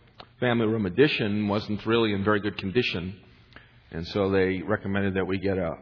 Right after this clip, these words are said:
a roof certification or warranty. And so we made that a condition of closing, that the, that the seller would provide, pay and provide a one-year, uh, roof warranty.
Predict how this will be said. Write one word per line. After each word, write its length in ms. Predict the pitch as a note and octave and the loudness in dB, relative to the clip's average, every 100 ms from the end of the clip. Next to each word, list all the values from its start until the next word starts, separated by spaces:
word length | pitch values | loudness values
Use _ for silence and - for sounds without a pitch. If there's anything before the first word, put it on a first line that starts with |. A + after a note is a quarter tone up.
| - | -6
a 100 | E2+ | 0
roof 220 | G2 B2 - - - | 2 0 -2 -18 -6
certification 720 | A2 F#2 F2+ - F#2+ F#2 G2 | -2 -2 -4 0 0 0 -6
or 80 | F2 | -4
warranty. 580 | F#2+ A#2 B2 - E2+ - - - - _ - | 0 0 0 -2 -8 -8 -20 -20 -20 _ -20
And 80 | D#2 | -6
so 120 | F#2+ | -2
we 100 | F#2 | 0
made 260 | G2 G2+ G#2 | 0 0 2
that 180 | G#2 G#2 | 0 0
a 60 | |
condition 440 | G#2 A2+ G#2+ - C3 | -2 0 0 -2 -6
of 80 | |
closing, 540 | - G2+ G2+ G#2 C3 B2+ | -2 0 2 0 -4 -4
that 160 | G2 | -4
the, 160 | - G2+ - - - - - | -2 -4 -8 -20 -20 -14 -10
that 120 | F#2 | -8
the 80 | A2 | -6
seller 400 | - F#2 A2 A2+ | 0 2 2 2
would 240 | A2 G2+ | 0 0
provide, 580 | A2 F#2+ F#2+ G2 G#2+ A2 - - - - - - - | -2 0 0 2 0 -4 -12 -20 -20 -20 -20 -20 -12
pay 260 | - G#2 G#2 | -2 2 2
and 160 | A2 G#2+ | 0 0
provide 380 | A2+ F#2+ G#2+ | 0 2 0
a 60 | G#2+ | 0
one-year, 680 | G2+ A2+ A2 G#2 G2+ G2+ G2+ - - - - | -2 0 0 0 0 -2 -4 -18 -20 -20 -8
uh, 140 | F2 | -6
roof 260 | F2+ B2 D3+ - | 2 2 2 2
warranty. 520 | D3+ E3 C3+ E2 B1 | 2 2 0 -6 -8